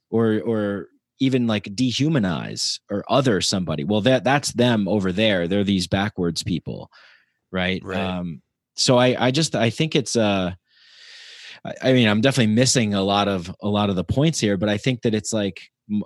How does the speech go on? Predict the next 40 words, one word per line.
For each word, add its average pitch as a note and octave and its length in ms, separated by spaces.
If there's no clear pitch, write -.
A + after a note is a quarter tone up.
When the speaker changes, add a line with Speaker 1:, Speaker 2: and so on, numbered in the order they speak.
Speaker 1:
my, G2+ 340
my G#2+ 720
opinion B2 440
is F#2+ 180
that F#2+ 120
it's, G2 300
uh, F#2+ 400
it's, - 300
it's - 240
easy B2 440
to G#2+ 340
understand G#2+ 540
the G2+ 40
world G2+ 220
in F#2+ 80
term-, G2+ 340
in G2 140
terms G2 300
of F2+ 160
a F2 40
narrative, G#2+ 520
in G#2 80
terms F#2+ 320
of E2 100
a E2 40
story, A2+ 500
in F#2+ 120
terms F#2 280
of E2+ 180
good G#2 180
and F2+ 160
bad. G#2 480
It's - 280
more, A2+ 460
it's - 140
harder, B2+ 420
it's A#2 160
more A2 240
challenging B2 640
to G2+ 500